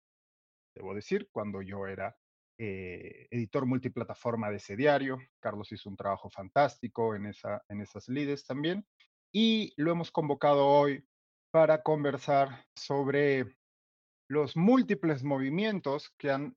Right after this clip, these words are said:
venido ocurriendo en la Policía Nacional del Perú, una, un ámbito que él conoce muy bien, debido tanto a su trabajo de investigación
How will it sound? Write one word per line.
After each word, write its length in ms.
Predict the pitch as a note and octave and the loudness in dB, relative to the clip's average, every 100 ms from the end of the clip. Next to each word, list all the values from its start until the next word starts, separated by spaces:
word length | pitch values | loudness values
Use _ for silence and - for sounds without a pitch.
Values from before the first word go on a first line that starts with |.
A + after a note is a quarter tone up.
| _ | _
venido 500 | C3 B2+ C3+ C#3 C#3 - | -6 -4 -4 -4 -6 -6
ocurriendo 960 | B2+ - A#2 B2 C#3+ C3+ B2+ B2+ B2+ - | -8 -8 -10 -6 -4 -2 -2 -2 -4 -8
en 300 | B2 B2+ B2 | -6 -4 -2
la 260 | A#2 A2+ _ | -2 -2 _
Policía 800 | A2 G#2+ G#2 - A#2 A2 G#2+ G#2 - | -10 -8 -10 -8 -6 -4 -6 -10 -12
Nacional 560 | A2 - G#2+ G2+ G2+ | -12 -10 -10 -8 -10
del 120 | G2+ G2 | -10 -8
Perú, 440 | A#2+ D#3 A#3 A#3+ _ _ _ _ _ | -4 -2 -2 -4 _ _ _ _ _
una, 480 | A#2 A#2+ B2+ B2 A#2+ - | -6 -4 -2 -2 -4 -6
un 160 | B2 | -4
ámbito 400 | C3 B2+ C3 C3 | -2 -4 -4 -8
que 140 | B2+ A#2 | -6 -8
él 100 | A2 | -6
conoce 360 | A2+ A2 - | -8 -8 -8
muy 200 | A2 A2 | -8 -4
bien, 380 | C3 G#3 A#3 A#3 _ - | 0 2 2 -4 _ -10
debido 460 | G3 - G3+ G3+ _ | -10 -8 -10 -12 _
tanto 300 | F#2+ F#2 G#2+ | -12 -12 -14
a 40 | G2 | -14
su 160 | - | -16
trabajo 460 | F#2 G2 F#2+ - G2 | -12 -10 -10 -10 -12
de 100 | F#2+ | -10
investigación 920 | F#2 F#2 - F#2 - G3 A3 G#3 | -12 -16 -18 -18 -4 4 4 4